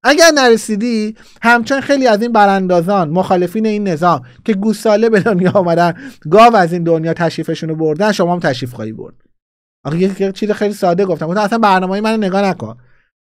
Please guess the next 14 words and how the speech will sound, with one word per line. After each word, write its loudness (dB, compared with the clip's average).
همین 6
داستان 0
پسر 0
معمر 0
قذافی 0
رو 0
برو 4
یه 0
آمار 2
بگیر. -2
ببین -4
چه 2
خبر 4
شده. 0